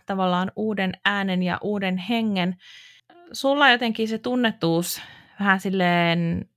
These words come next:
räjähdysmäisesti nousi tai, ö, kasvoi. Ö, milla-, millaiset tahot on ollut kiinnostunut sun töistä? Ainakin sä oot antanut paljon haastatteluja, mutta, mm, kerro vähän, millaista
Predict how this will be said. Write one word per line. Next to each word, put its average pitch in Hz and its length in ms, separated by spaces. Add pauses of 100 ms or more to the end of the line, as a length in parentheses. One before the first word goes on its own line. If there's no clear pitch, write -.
räjähdysmäisesti 185 1400 (1080)
nousi 170 520
tai, 170 400 (120)
ö, 180 240
kasvoi. 247 580 (680)
Ö, 190 40 (400)
milla-, 277 460
millaiset 285 460
tahot 220 280
on 180 100
ollut 170 240
kiinnostunut 170 880
sun 180 320
töistä? 175 500
Ainakin 214 280
sä - 120
oot 175 100
antanut 175 380
paljon 165 300
haastatteluja, 208 1080
mutta, 180 720 (720)
mm, 208 120 (380)
kerro 247 280
vähän, 202 340 (120)
millaista 190 560